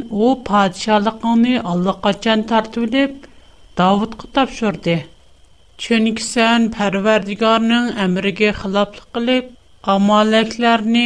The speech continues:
вә уларның бар юкны бөтенләй юкатмадың. Шуңа Парвардигар сиңа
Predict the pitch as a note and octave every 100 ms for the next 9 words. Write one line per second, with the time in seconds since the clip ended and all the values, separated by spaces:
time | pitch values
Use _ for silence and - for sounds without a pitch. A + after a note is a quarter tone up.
0 | A#3+ G3+ G#3+ A3+ G3 F#3+ G3+ G3+ G#3 G#3+
1 | G3 D#3+ F3 G3+ A3 A3+ A3+ A#3+ A#3+ A#3+
2 | - F#3 F#3 G#3 A#3 A#3 A3+ F#3 F#3 F#3
3 | E3+ E3 E3 - _ _ _ _ _ _
4 | _ - - - G3+ G3+ G3+ G3+ G#3 G3
5 | G3 G#3 G3 G3+ G#3+ G#3+ G#3 A3 G3 G3+